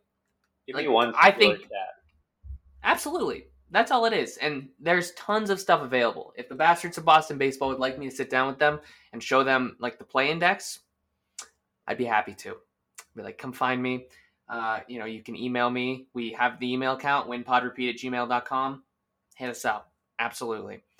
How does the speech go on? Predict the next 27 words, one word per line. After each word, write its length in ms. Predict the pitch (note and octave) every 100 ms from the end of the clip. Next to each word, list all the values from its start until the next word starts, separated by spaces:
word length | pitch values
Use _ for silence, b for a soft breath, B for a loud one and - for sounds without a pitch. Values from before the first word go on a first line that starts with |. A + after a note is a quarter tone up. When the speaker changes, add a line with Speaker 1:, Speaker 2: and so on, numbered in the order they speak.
| b b b -
Speaker 2:
Um, 420 | A#2 A2 A2 -
but 100 | D3+
all 80 | D3+
right, 140 | A#2+ - -
like 200 | C3+ C#3
you 60 | C#3+
said, 360 | - A#2+ A#2 - _ _ _ -
it's 120 | -
the 140 | D3 C#3
end 140 | C3+
of 80 | B2+
our 260 | B2 A#2
shit 320 | - - C#3 B2+
on 220 | A#2+ A#2
the 60 |
Bastards 420 | A2+ A2+ A2 A2 A2+
of 80 |
Bos-, 280 | A2 G#2+ G#2+ - -
Boston 320 | B2+ A#2 - A2
Baseball 420 | A2 G#2+ A2 G2+
podcast. 640 | A2 G#2 - G#2 G#2 - _ b b b b -
Um, 500 | A#2+ A#2 A2 G#2+ - _ - _ _ _ _ _ - _ D#3+
let's 140 | -
keep 120 | G#3+
going 260 | G#3+ G#3 E3+
here. 220 | B2+ G#2+ _ - - _ _
Uh, 600 | B2+ C#3+ C#3+ D3 D3 B2+